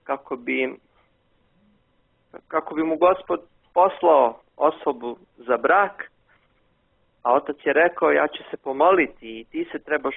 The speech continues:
pomoliti čistoga srca, ali osobu koju ti je Gospod poslao.” Mi imamo taj problem da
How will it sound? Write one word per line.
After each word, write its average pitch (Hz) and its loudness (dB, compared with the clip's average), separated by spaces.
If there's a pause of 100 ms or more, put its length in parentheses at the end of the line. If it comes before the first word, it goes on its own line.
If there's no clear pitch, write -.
pomoliti 131 -6
čistoga 123 -12 (100)
srca, 160 -6 (180)
ali 131 0 (580)
osobu 120 -10
koju 120 -8
ti - -18
je 117 -8
Gospod 117 -4 (720)
poslao.” 127 -2 (640)
Mi 165 -4
imamo 190 4
taj 196 2
problem 180 2
da 151 2